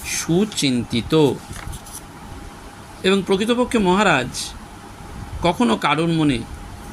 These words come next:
কষ্ট দিতে চাইতেন না। একবার কোনো এক সন্ন্যাসী মহারাজ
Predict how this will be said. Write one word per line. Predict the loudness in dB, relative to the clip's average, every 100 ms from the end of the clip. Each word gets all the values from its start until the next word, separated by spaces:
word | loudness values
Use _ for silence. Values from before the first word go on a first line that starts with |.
| -16 -16 -16 -2
কষ্ট | 0 0 0
দিতে | 2 2 2
চাইতেন | 0 -2 -2 -2
না। | -2 -4 -4 -10 -10 -10 -10 -12 -16 -18 -18 -16 -16 -16 -16 -18 -16 -10 -10 -10 -12 -14 -14 -16 -16 -16 -16 -14 -12 -12 -12 -14 -14 -14 -16 -16 -16 -16 -16 -16 -16 -14 -4
একবার | -2 4 4 2 -2 -8 -10 -6 -6 -4 -8 -8 -12 -14 -16 -16 -16 -16 -14 -16 -16 -18 -12 0
কোনো | 4
এক | 4 4
সন্ন্যাসী | 2 4 4 2
মহারাজ | 4 4 4 2 0 -6 -10